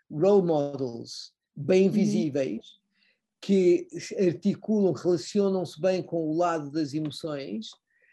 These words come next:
Speaker 1: E eu, por exemplo, eu estou a pensar, eu fiquei muito espantado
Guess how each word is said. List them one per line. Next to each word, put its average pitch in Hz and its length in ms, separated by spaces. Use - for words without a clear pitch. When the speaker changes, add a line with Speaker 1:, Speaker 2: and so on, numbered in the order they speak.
Speaker 1:
E 175 80
eu, 180 140
por 180 100
exemplo, 156 160
eu 151 60
estou 170 200
a 165 100
pensar, 160 680
eu 160 160
fiquei 185 340
muito 190 380
espantado 165 1000